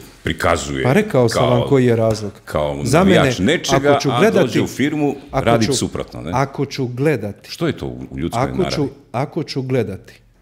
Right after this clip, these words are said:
Speaker 2: u pozitivnom smislu, onda jedina obrana koja može biti tom čovjeku da ne shvaća dovoljno ozbiljno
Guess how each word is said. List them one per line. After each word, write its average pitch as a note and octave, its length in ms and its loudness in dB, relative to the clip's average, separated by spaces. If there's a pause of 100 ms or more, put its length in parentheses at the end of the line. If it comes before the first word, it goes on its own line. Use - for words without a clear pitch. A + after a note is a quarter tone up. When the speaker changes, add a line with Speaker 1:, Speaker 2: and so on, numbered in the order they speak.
(320)
Speaker 2:
u B2+ 100 -2
pozitivnom G#2+ 960 0
smislu, - 600 -10 (1120)
onda D3+ 240 4
jedina F#3+ 680 4
obrana A2+ 640 2
koja A#2+ 200 0
može C#3 300 2
biti C#3 260 -2
tom C#3 240 0
čovjeku D3 360 0
da A#2+ 140 -2
ne C3 120 0
shvaća A#2 440 -2 (120)
dovoljno A#2 680 2
ozbiljno G2+ 760 0